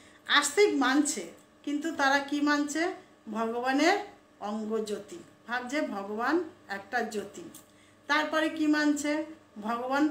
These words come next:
পরমাত্মা। হ্যাঁ, আর কেউ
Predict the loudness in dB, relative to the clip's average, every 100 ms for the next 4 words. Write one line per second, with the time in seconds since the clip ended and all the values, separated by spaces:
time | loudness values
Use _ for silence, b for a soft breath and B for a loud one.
0 | 0 -6 -6 -8 -10 -12 -14 -14 -16 -20
1 | _ _ _ _ -20 _ -6 -4 -4 -8
2 | -18 -6 4 6 6 4 -4 -18 -20 _
3 | _ _ _ _ _ _ -4 2 2 2